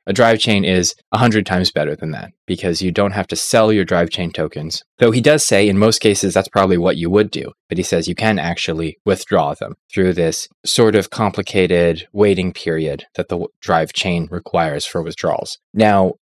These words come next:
I think a lot of this is speculative. We don't know how people are gonna behave with new technologies. One issue with Liquid was that it was launched a long time ago when there were much less people involved, and,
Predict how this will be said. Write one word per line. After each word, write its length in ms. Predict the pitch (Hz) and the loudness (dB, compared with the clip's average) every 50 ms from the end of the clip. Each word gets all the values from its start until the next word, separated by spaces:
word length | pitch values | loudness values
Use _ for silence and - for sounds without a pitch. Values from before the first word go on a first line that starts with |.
| - - | -6 -4
I 60 | 110 | -2
think 140 | 120 127 123 | 0 2 2
a 40 | |
lot 200 | 107 107 104 101 | 4 4 4 4
of 60 | 104 92 | 2 0
this 140 | 95 - | 0 -4
is 80 | 98 92 | -4 -2
speculative. 640 | - - 135 123 - 120 117 110 113 110 110 107 98 | 2 2 0 2 2 0 2 4 4 4 4 2 2
We 100 | 104 95 | 2 0
don't 120 | 104 98 | 2 2
know 100 | 92 95 | 0 -2
how 140 | 92 95 95 | -2 -4 -6
people 220 | - 104 87 95 | -6 -6 -4 -2
are 80 | 92 92 | -2 0
gonna 160 | 90 95 92 | 0 -2 -2
behave 420 | 85 92 87 104 101 98 98 95 87 | -2 -2 -2 0 2 2 2 0 0
with 120 | 87 - | -2 -4
new 100 | 95 90 | -4 -2
technologies. 960 | - 95 - - 110 101 98 98 98 95 - 98 92 92 90 90 87 - - _ _ _ | -2 -2 -2 0 0 0 2 2 0 0 0 2 2 2 2 0 -2 -4 -10 _ _ _
One 160 | - 107 104 104 | 0 2 4 4
issue 320 | 98 - - 107 98 95 | 2 2 2 2 2 2
with 140 | 92 92 92 | 2 0 0
Liquid 420 | 95 92 - - 95 90 90 90 | 0 -2 0 2 2 2 2 2
was 200 | 90 90 87 - | 0 -4 -6 -2
that 180 | - 87 85 85 | 0 0 0 0
it 60 | 85 | 0
was 200 | 90 87 - - | -2 -2 -4 -4
launched 420 | 95 92 95 98 98 - - - | -2 0 0 0 0 -2 -4 -6
a 60 | - 98 | -4 0
long 240 | 104 117 127 131 | 2 2 2 2
time 200 | 123 - 151 160 | 0 -2 -2 0
ago 320 | 165 156 151 147 135 123 110 | 0 2 2 2 2 2 2
when 140 | 107 107 107 | 2 2 2
there 100 | 107 107 | 2 4
were 100 | 110 110 | 2 2
much 240 | 120 123 - - | 0 -2 -4 -2
less 180 | - 117 113 - | -2 -2 -2 -2
people 320 | - - 120 110 - 110 | -2 -2 -2 0 0 -2
involved, 500 | 107 107 - 113 107 107 113 113 104 - | -2 0 2 2 4 4 4 2 0 -2
and, 260 | 98 90 90 87 87 | -2 -2 -2 -2 -4